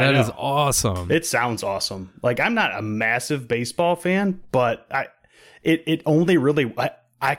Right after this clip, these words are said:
Speaker 2: I will say it could work for hockey. I think it would be really fun for hockey, too.
Speaker 1: Oh, hell yeah.
Speaker 2: You know,
Speaker 1: Definitely,
Speaker 2: go to the
Speaker 1: yeah.
Speaker 2: West Coast and just, you know, go to Vegas. Like, that would be amazing. It just sounds so much fun.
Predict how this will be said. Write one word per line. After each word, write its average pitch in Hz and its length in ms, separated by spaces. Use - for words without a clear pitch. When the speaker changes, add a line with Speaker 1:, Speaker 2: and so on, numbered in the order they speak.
Speaker 2:
I 131 60
will 143 180
say 113 300
it - 100
could 160 220
work 135 200
for 95 100
hockey. 101 480
I 117 80
think 147 200
it 131 60
would 117 80
be 107 80
really 120 360
fun 113 300
for 107 140
hockey, 107 380
too. 127 120
Speaker 1:
Oh, 117 140
hell 131 220
yeah. 92 280
Speaker 2:
You 127 100
know, 117 100
Speaker 1:
Definitely, 117 360
Speaker 2:
go 135 100
to 123 60
the 120 80
Speaker 1:
yeah. 123 60
Speaker 2:
West 95 220
Coast 120 460
and 104 220
just, 107 520
you 160 100
know, 107 120
go 110 100
to 101 80
Vegas. 156 800
Like, 127 160
that 185 160
would 113 140
be 110 460
amazing. 110 640
It 101 60
just 107 200
sounds 98 520
so 110 200
much 95 200
fun. - 120